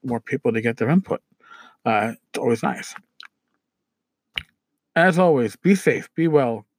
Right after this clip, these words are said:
God bless. Roll those dice. And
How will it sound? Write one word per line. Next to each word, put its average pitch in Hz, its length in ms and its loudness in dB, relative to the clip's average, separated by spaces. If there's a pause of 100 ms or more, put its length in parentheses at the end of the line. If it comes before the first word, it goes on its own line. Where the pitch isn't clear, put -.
God 180 280 4
bless. 147 520 0 (720)
Roll 123 180 -12
those 127 180 -12
dice. 101 440 -12 (680)
And 127 140 -8